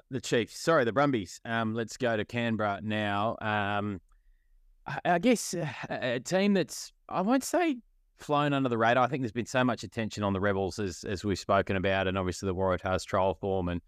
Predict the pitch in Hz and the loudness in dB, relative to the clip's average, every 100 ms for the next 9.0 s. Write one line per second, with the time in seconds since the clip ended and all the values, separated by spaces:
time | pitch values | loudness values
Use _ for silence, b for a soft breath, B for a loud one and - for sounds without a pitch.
0 | _ _ - 107 95 92 95 92 - 95 | _ _ -8 -2 2 2 2 2 0 -2
1 | - 107 101 107 - 104 117 92 101 101 | -2 -4 -2 -2 0 -2 -2 0 0 2
2 | 101 - - - _ _ _ 117 131 127 | 0 -2 -16 -20 _ _ _ -2 2 2
3 | 113 117 135 127 117 117 131 - 131 131 | 0 0 2 2 2 2 0 -4 -2 0
4 | 127 120 113 123 120 123 117 123 110 - | 0 -2 -2 -2 0 0 0 -2 -2 -2
5 | 107 107 104 110 107 - 107 107 98 104 | -2 0 -2 -2 -4 -4 -6 -4 -2 -2
6 | 110 104 104 113 107 90 123 120 - _ | 0 0 2 0 0 -4 0 -2 -2 _
7 | _ _ _ 131 151 170 233 262 214 127 | _ _ _ -2 0 2 2 2 2 0
8 | 90 - - 127 110 113 - 151 - | 0 -8 -8 -4 -2 -4 -8 -8 -8